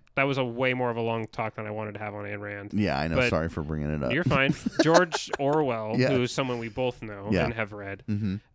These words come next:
Speaker 1: uh, he, interesting enough, was, so he, he, it's inter-, his history is really interesting.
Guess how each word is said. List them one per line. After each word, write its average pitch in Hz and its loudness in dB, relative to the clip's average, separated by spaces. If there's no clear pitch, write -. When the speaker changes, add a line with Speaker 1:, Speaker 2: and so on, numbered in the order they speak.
Speaker 1:
uh, 113 0
he, 160 -4
interesting 131 0
enough, 110 -6
was, 131 0
so 160 -4
he, 180 -4
he, - -10
it's 170 -6
inter-, 190 0
his 175 -2
history 156 -4
is 110 -6
really 117 -2
interesting. - -12